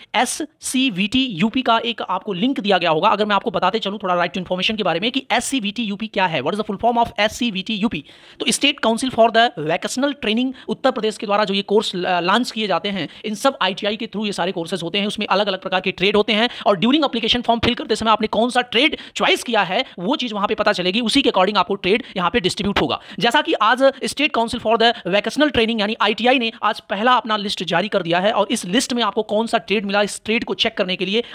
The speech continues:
आप सभी को क्या करना होगा, ये मैं बताता हूँ। First of all, मैं अभी एससीवीटी यूपी के, अ, साइट पर ही हूँ और आपको सबसे पहले अपने मैसेज को चेक करना हो। आपके मोबाइल, रजिस्टर्ड मोबाइल नंबर पे जब आप फॉर्म फिल, फिल कर रहे थे तो उस पर आपको, आपने एक रजिस्टर्ड मोबाइल नंबर दिया होगा,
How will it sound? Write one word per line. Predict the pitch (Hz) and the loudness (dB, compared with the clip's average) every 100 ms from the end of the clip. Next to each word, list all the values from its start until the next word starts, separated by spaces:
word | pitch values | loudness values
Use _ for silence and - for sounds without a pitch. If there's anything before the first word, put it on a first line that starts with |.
| - | 0
आप | 175 - | 0 0
सभी | 185 233 | -4 -2
को | 196 | -2
क्या | 196 - 226 | -4 -2 0
करना | 233 208 175 | 2 0 0
होगा, | 165 220 - 175 | 0 -2 -2 -4
ये | 208 | -2
मैं | 185 | 0
बताता | 143 127 | 0 0
हूँ। | 120 - - | -2 -8 0
First | 285 294 | 2 2
of | 247 | 2
all, | 277 | 2
मैं | 311 233 | 2 0
अभी | 262 208 262 302 - | 2 2 2 0 -2
एससीवीटी | 202 247 240 | 0 0 0
यूपी | 233 220 | -2 -2
के, | 240 | -4
अ, | 233 214 196 | -2 2 2
साइट | 190 208 240 | 2 0 2
पर | 226 | 2
ही | 233 | 2
हूँ | 233 254 - | 0 -2 -4
और | - 208 | 0 0
आपको | 208 202 - 262 | 2 0 0 -4
सबसे | 254 - 254 | -4 -4 0
पहले | 226 233 233 | 2 0 0
अपने | 220 226 | -4 -2
मैसेज | 185 185 240 | -2 0 0
को | 233 | -2
चेक | 196 | -2
करना | 175 175 | -2 0
हो। | 202 | 2
आपके | 196 208 | 2 2
मोबाइल, | 190 185 202 | 0 2 2
रजिस्टर्ड | 190 180 - 214 | 0 -2 0 0
मोबाइल | 190 175 | 2 0
नंबर | 175 180 | 0 0
पे | 269 | 0
जब | 320 | 0
आप | 185 | 0
फॉर्म | - 185 | 0 -2
फिल, | 196 196 - | -2 -4 -4
फिल | 226 | -2
कर | 190 | 0
रहे | 139 | 0
थे | 175 | 0
तो | 320 | -2
उस | 240 - | -2 0
पर | 269 | 0
आपको, | 240 - 240 | 0 0 0
आपने | 240 285 | 0 -2
एक | 294 | 0
रजिस्टर्ड | 196 - 262 | 0 2 0
मोबाइल | 214 180 | 2 -2
नंबर | 165 156 | 0 -2
दिया | 120 | -2
होगा, | 110 104 | -4 -6